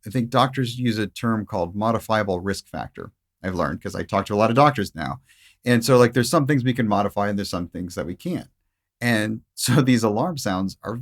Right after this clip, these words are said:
very much a modifiable risk factor. And we need to work together and figure out the better set of sounds to use and how to implement them. But it's definitely something that we can do to improve.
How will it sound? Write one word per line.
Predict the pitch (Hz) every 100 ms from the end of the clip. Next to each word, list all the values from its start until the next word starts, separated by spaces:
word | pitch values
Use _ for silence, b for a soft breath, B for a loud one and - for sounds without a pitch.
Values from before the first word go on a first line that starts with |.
| 135 -
very | 226 175
much | 135 113 - - - _ _ _ _ _ _ -
a | 110
modifiable | 113 120 110 101 92 95
risk | 123 131
factor. | - 92 - - - _ _ _ _ -
And | 156
we |
need | 170 143
to |
work | 117 117
together | - 113 110 113
and | 101
figure | 107 98 98
out | 87
the | 92
better | 92 98 95
set | 98 87
of |
sounds | - 90 85
to | 101
use | 117 123 120 110
and | 107
how | 92
to | 92
implement | 123 127 98 82 -
them. | 80 85
But | 92 95 - _ _
it's | 117 -
definitely | - 170 147 117 104
something | 107 95 95
that | 78
we | 82
can | 95
do | 95
to | 92
improve. | 87 85 104 71 64